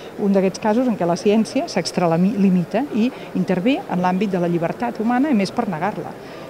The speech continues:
Però encara que fos per afirmar-la, a la ciència no li toca això,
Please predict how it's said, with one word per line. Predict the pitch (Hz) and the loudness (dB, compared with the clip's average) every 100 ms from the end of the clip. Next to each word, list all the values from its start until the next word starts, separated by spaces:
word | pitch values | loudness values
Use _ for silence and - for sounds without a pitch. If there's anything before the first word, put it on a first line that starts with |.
| - | -8
Però | 175 | -6
encara | 175 190 | -2 -2
que | 214 | 0
fos | 190 - | -2 -2
per | 175 | -4
afirmar-la, | - 170 214 190 151 | -2 -2 0 0 -2
a | |
la | 165 170 | -2 -2
ciència | 190 190 208 | -2 0 0
no | 175 | 2
li | 170 | -2
toca | 160 160 | -2 -4
això, | 160 269 | -4 -4